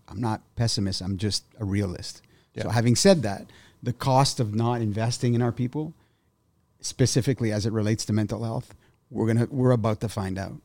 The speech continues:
Speaker 1: And how we're gonna find out is plain and simple. Labor shortage that we're going through,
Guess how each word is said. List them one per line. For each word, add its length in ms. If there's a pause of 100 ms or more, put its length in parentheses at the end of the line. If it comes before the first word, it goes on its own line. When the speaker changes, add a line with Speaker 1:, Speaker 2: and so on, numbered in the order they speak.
(880)
Speaker 1:
And 160
how 200
we're 120
gonna 160
find 280
out 240
is 360 (240)
plain 200
and 120
simple. 360 (400)
Labor 300
shortage 400
that 140
we're 100
going 300
through, 260